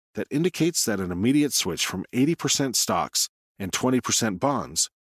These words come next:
to twenty percent stocks and eighty percent bonds before retirement makes the risks of financial peril high.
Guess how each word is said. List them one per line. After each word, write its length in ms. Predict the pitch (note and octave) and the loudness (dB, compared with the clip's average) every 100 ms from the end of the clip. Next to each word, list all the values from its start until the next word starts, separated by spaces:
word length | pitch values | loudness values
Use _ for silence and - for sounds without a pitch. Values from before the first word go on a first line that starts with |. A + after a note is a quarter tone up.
| - | -12
to 80 | - | -6
twenty 280 | - F3 G3 | 0 2 2
percent 400 | F2 - D2+ - | 0 -2 -2 -4
stocks 440 | - D2 E2 - | -2 -4 -2 -2
and 160 | G#2 - | -2 0
eighty 220 | D#3 D#3+ | 0 0
percent 400 | F2 - D#2+ - | 0 -2 -2 -8
bonds 320 | D2 D2 D#2+ | -8 -6 -6
before 320 | - F#2+ B2 | -6 -2 0
retirement 640 | A#2 G#2+ C3 C3+ - - - _ _ _ _ G2+ | 0 0 0 -2 -2 -10 -20 _ _ _ _ -4
makes 300 | A#2 - - | -2 0 -2
the 80 | |
risks 400 | F#2+ A#2 - - | 0 0 0 0
of 80 | G2+ | -2
financial 480 | - F#2+ G2+ G#2 G2 | -4 -4 -2 -2 -4
peril 340 | - D2+ D2 | -4 -6 -4
high. 460 | - A#2+ A#2+ - | -4 -2 -2 -4